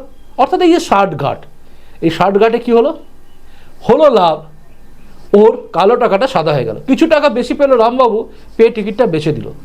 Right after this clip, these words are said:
অনেকেই করে না, আবার অনেকে করে, কারণ যার এক কোটি টাকা লেগেছে সে যদি ভাবে আমার দু লাখ টাকা বা পাঁচ লাখ টাকা বা দশ লাখ টাকা বাঁচবে,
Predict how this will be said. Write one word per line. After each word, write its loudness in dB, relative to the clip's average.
অনেকেই 0
করে 2
না, -6
আবার 2
অনেকে 0
করে, 4
কারণ 2
যার 2
এক 0
কোটি 0
টাকা 2
লেগেছে 2
সে 2
যদি 0
ভাবে 2
আমার 0
দু 2
লাখ 2
টাকা 0
বা 2
পাঁচ -2
লাখ 0
টাকা 0
বা 4
দশ 0
লাখ 2
টাকা 2
বাঁচবে, -2